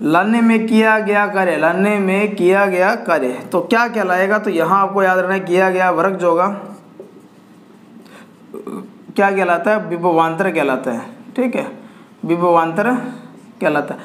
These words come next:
अब आप लोग यहाँ से देखें, आपको जो फेज और न्यूट्रल के बीच का विभव का अंतर आपको निकालना है, तो आपको पता है कि इसका जो फार्मूला जो बनेगा, इस बार देखो,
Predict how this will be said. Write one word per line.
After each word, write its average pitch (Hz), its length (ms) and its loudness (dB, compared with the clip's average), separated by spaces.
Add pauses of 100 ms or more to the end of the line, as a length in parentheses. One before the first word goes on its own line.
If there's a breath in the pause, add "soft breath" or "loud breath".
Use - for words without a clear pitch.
(340 loud breath)
अब 294 120 2
आप 269 180 4
लोग 269 140 0
यहाँ 220 260 2
से 247 140 -2
देखें, 220 260 0
आपको 226 360 2
जो 247 120 0
फेज 214 380 2
और 247 80 2
न्यूट्रल 214 300 0
के 233 120 4
बीच 190 280 0
का 240 140 2
विभव 190 380 0
का 226 60 4
अंतर 208 320 0
आपको 185 260 2
निकालना 170 420 0
है, 214 100 -4 (300 loud breath)
तो 240 60 2
आपको 214 280 2
पता 226 260 0
है 247 60 2
कि 247 160 -2
इसका 202 300 0
जो 254 100 2
फार्मूला 214 460 2
जो 240 140 0
बनेगा, 214 300 2
इस 214 140 -2
बार 220 140 4
देखो, 190 260 -2